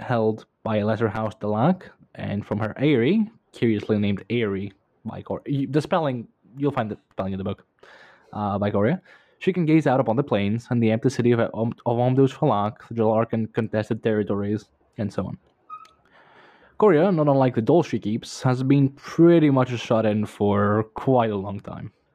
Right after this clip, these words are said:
Howard is fairly strict in his education, possibly, Coria thinks, due to a misunderstanding of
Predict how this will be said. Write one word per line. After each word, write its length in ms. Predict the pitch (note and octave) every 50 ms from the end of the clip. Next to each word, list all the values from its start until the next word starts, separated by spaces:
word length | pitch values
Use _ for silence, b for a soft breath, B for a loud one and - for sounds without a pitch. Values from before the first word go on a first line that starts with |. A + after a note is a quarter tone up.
| _ -
Howard 300 | - - E3+ E3+ F3 E3
is 100 | D3+ -
fairly 280 | - D#3+ C#3+ C3 C3
strict 320 | - - - F3 G3+ - -
in 60 | C3
his 100 | A#2 -
education, 560 | B2 A2+ A2 F#2 - F#2+ - - F3 G3+ F#3+ - _ _ _ _ _ -
possibly, 720 | - A2+ A2+ - - - B2+ A2+ A2+ G#2+ G#2+ G#2+ G2+ A2 - A#2 A#2+ - -
Coria 260 | - A2 A2 A2 A2+
thinks, 400 | - - G#2 G#2+ A2+ A#2 - -
due 200 | _ - A2 G#2
to 80 | - A2+
a 40 | G#2+
misunderstanding 600 | G#2+ G#2+ - G#2+ G#2+ A2 - A#2+ G#2 G#2 G#2
of 40 | G2